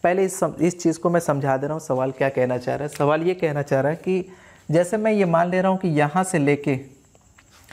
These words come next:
यहाँ तक मेरा total कुछ काम रहा होगा, एक्स वाई जेड कुछ भी काम रहा होगा, और ये total काम करने में जो हमको दिन लगा है, दिनों की बात करें तो N days लगा है, ठीक,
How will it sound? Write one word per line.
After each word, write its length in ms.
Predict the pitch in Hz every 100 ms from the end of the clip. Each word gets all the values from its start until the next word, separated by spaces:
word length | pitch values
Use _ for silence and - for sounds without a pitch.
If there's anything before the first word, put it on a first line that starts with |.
| - _ 151
यहाँ 340 | 160 156 190 190
तक 80 | 190
मेरा 200 | 170 165
total 360 | - 151 165 160
कुछ 200 | 185 180
काम 280 | 190 170 147
रहा 140 | 143
होगा, 280 | 131 127 151 -
एक्स 200 | 156 -
वाई 120 | 175
जेड 180 | 175 196
कुछ 140 | 165 147
भी 120 | 151
काम 240 | 151 127 131
रहा 120 | 127
होगा, 200 | 123 131 - - - - 156
और 180 | 165 165
ये 180 | 196 226
total 440 | - 185 208 220
काम 340 | 214 185 196 196 -
करने 320 | 165 160 185 196
में 140 | 196
जो 100 | 185
हमको 300 | 160 156 175
दिन 280 | 143 208 226
लगा 260 | 190 156
है, 220 | 143 156 170 - _ _ _ - - - - 151
दिनों 280 | 170 180 208
की 100 | 202
बात 260 | 170 170 -
करें 160 | 170 185
तो 80 | - - 156
N 240 | 180 175
days 220 | 147 147
लगा 220 | 143 139 143
है, 120 | 156 - _ _ _ _ _ _ - -
ठीक, 180 | 202